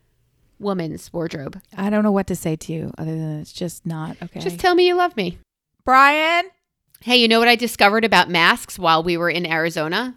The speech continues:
Speaker 2: I don't know.
Speaker 1: They really test your hearing.
Speaker 2: Oh, God. You would not believe.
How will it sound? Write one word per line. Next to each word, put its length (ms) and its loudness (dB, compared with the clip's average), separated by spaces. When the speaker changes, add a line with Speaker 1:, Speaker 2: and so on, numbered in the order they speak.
Speaker 2:
I 60 -2
don't 420 6
know. 380 -6
Speaker 1:
They 280 4
really 420 4
test 440 -2
your 120 2
hearing. 580 -2
Speaker 2:
Oh, 140 -2
God. 440 -8
You 160 -2
would 160 -2
not 220 -6
believe. 440 -8